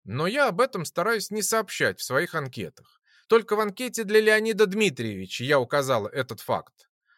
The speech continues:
В прочих анкетах обычно пишу, что была разведена». «Понятно. У вас был неудачный первый опыт брака. С тех пор вы не выходили замуж?» «Несколько раз пыталась», откровенно призналась она.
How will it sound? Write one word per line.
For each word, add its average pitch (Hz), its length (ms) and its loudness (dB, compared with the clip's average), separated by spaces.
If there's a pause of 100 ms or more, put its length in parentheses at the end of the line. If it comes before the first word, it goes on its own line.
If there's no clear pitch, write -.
(180)
В - 100 -20
прочих 254 400 0
анкетах 135 680 -2
обычно 180 500 -2
пишу, 247 340 -4
что 196 180 -2
была 208 280 2
разведена». 147 640 -2 (500)
«Понятно. 156 640 -2 (440)
У 156 120 -4
вас 254 300 2
был 214 240 -2
неудачный 190 640 2
первый 233 460 -4
опыт 156 440 2
брака. 123 520 0 (320)
С - 120 -12
тех - 220 0
пор 320 220 2
вы 208 100 2
не 180 100 2
выходили 160 480 2
замуж?» 117 600 -2 (340)
«Несколько 233 500 -2
раз 240 160 2
пыталась», 107 680 -2
откровенно 147 520 0
призналась 135 540 -4
она. 107 320 -8